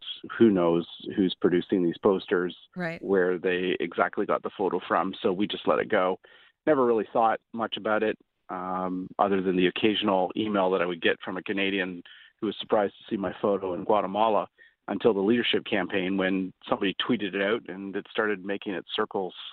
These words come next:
Speaker 1: Uh, it started to make its, its circles on social media.
Speaker 2: Now, I don't know if you know about this, Michael, but, uh, Kevin O'Leary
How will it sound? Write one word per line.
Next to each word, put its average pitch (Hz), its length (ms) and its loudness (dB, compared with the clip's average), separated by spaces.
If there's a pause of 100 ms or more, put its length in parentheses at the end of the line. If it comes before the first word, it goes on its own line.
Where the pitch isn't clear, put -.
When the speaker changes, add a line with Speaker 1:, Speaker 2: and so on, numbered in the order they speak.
(140)
Speaker 1:
Uh, 90 260 2
it - 160 -2
started 95 220 0
to 98 80 -8
make 95 160 -2
its, - 160 -4 (300)
its 95 160 -2 (100)
circles 95 380 -2
on 92 400 -2
social 110 240 0
media. 104 280 0 (460)
Speaker 2:
Now, 277 240 6
I 302 140 4
don't 370 120 6
know 330 140 4
if 262 140 -2
you 254 80 6
know 220 180 6
about 190 240 4
this, 180 180 0
Michael, 180 300 4
but, 180 380 4
uh, 185 420 6
Kevin 254 300 4
O'Leary 185 840 4